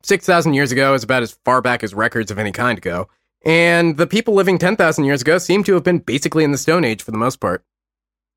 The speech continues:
But the evidence that those people ten thousand years ago were the children of previous generations that had endured an apocalypse is getting pretty hard to ignore. The people living thirteen thousand years ago may have been pretty advanced in ways that we no longer understand.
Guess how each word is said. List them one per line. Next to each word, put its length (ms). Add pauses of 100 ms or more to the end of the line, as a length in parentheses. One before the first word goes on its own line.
(200)
But 320
the 140
evidence 340
that 140
those 200
people 320
ten 220
thousand 360
years 200
ago 240
were 100
the 120
children 320
of 160
previous 360
generations 580
that 120
had 200
endured 360
an 140
apocalypse 520
is 140
getting 300
pretty 180
hard 160
to 80
ignore. 380 (880)
The 80
people 240
living 260
thirteen 340
thousand 300
years 160
ago 240
may 240
have 80
been 300 (100)
pretty 180
advanced 460
in 120
ways 220
that 100
we 100
no 160
longer 260
understand. 600